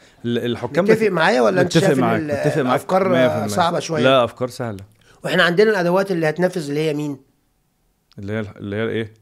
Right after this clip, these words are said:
Speaker 1: حكام الن-، الحكام
Speaker 2: لا،
Speaker 1: نفسهم.
Speaker 2: رئيس الاتحاد شمال
Speaker 1: آه، رئيس
Speaker 2: أفريقيا،
Speaker 1: الاتحاد.
Speaker 2: مهندس هاني أبو ريدة.
Speaker 1: مم.
Speaker 2: وهو داعم جدًا للتحكيم على فكرة،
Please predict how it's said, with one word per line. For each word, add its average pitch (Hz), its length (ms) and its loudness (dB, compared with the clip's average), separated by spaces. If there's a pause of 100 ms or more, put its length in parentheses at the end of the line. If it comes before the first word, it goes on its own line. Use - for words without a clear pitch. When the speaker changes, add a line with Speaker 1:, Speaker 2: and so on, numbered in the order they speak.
(260)
Speaker 1:
حكام 120 340 -6
الن-، 127 200 -4
الحكام 113 260 -10
Speaker 2:
لا، 170 140 0
Speaker 1:
نفسهم. 143 300 -10
Speaker 2:
رئيس 151 140 -6
الاتحاد 160 400 -10
شمال 135 160 0
Speaker 1:
آه، 147 120 8
رئيس 120 80 2
Speaker 2:
أفريقيا، 131 160 0
Speaker 1:
الاتحاد. 156 220 -4
Speaker 2:
مهندس - 180 -6
هاني 185 100 -2
أبو 180 100 -4
ريدة. 214 200 -4
Speaker 1:
مم. 117 300 -4 (760)
Speaker 2:
وهو 165 160 6
داعم 180 280 4
جدًا 160 220 -2
للتحكيم 131 460 -10
على 95 120 -18
فكرة، - 220 -20